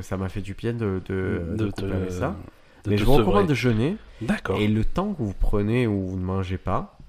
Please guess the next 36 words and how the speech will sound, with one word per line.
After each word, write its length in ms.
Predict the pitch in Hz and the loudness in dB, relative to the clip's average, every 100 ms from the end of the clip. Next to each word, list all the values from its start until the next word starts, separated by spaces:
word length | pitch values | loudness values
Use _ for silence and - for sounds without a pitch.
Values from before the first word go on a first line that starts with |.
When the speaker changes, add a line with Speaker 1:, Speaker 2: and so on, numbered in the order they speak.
| - - - - - | -20 -20 -20 -20 -10
Speaker 1:
ce 140 | 107 | -6
temps, 240 | - 143 | -2 0
vous 180 | 175 113 | 0 -2
allez 140 | 98 104 | -2 -2
le 60 | |
consacrer 600 | - 110 - 107 - 156 | -4 -6 -4 -8 -6 -4
à, 520 | 147 107 98 101 95 101 - _ _ - - | -2 -2 -2 -4 -6 -8 -16 _ _ -20 -6
à 120 | 95 | -2
méditer. 500 | 104 135 107 - 82 - - _ _ _ _ _ _ _ - | 0 0 -2 -10 -16 -20 -20 _ _ _ _ _ _ _ -8
Speaker 2:
D'accord. 480 | 98 85 101 - - - | -6 -4 -6 -6 -10 -16
Speaker 1:
C'est, 140 | - - - - | -16 -16 -14 -6
mais 240 | 110 104 | -2 0
méditer, 360 | 113 127 131 208 | -2 -2 -4 -8
c'est 160 | - | -6
pas 140 | - - | 0 0
compliqué, 480 | 123 117 101 - 147 | 0 -4 -6 -8 -6
c'est 140 | 98 | -4
juste, 400 | 90 110 156 - - - - - - _ - | -4 -8 -10 -14 -20 -20 -20 -20 -20 _ -14
vous 100 | 98 | -12
coupez 240 | - - | -4 -2
le 80 | 175 | 0
téléphone 320 | - 104 101 | -2 -2 -4
portable, 400 | 95 92 - 131 151 | -4 -6 -4 -4 -6
vous 140 | 95 | -6
mettez, 460 | 95 110 - 120 98 | -4 -4 -4 -4 -2
euh, 200 | 92 87 | -2 -4
vous 220 | 95 104 | -6 -6
asseyez, 480 | 120 - 90 90 156 | -8 -6 -4 -4 -4
vous 140 | 135 | -2
réfléchissez 500 | 98 98 113 - - | -4 -4 -8 -8 -8
un 40 | 117 | -8
petit 200 | - - | -8 -12
peu 220 | - 139 | -4 -2
à 80 | 120 | -2
vous-même, 500 | 95 104 92 98 143 | -2 -4 -2 -2 -4
et... 260 | 98 - | -8 -10